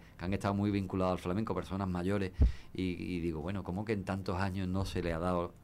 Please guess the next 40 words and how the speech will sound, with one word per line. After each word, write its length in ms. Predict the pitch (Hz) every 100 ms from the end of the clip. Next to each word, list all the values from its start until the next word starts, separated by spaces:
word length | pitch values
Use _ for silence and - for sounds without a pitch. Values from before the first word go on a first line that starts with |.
| -
la, 260 | 90 87 85
este 280 | 90 -
distintivo 680 | 87 90 87 80 85 90 87 - - - - - -
a, 420 | 90 87 85 85
a 80 | 87
estas 200 | 85 90
personas, 440 | - 76 160 165 - -
con 120 | 95
los 100 | 85
años 220 | 92 95
que 80 | 90
llevan 220 | 87 87
trabajando, 420 | 82 78 76 71
¿no? 120 | 113 - - -
Por 140 | 90
el, 60 | 90
por 140 | 98
el 80 | 92
flamenco. 540 | 90 87 78 73 - - - - - - -
Y 60 | 82
entonces, 260 | 78 85
bueno, 220 | 95 95 82
vimos, 440 | 87 95 98 98
hemos 160 | 92 90
tenido 240 | 90 92
varias 200 | 87 90
personas 300 | - 82 85
también 320 | 82 95 131 90
y, 80 | 95
y 260 | 87 87
vimos 300 | 87 87 92 - -
conveniente 540 | 98 95 90 95 110 107
que 120 | 92
Francisco, 680 | 82 76 85 80 - 98 - - - -
eh, 240 | 87 85
tuviera 680 | - 90 95 92 87 85 85
esta, 400 | 90 - 87 82
esta 200 | 85 90
distinción, 560 | 82 80 80 76 73 73
¿no? 180 | 98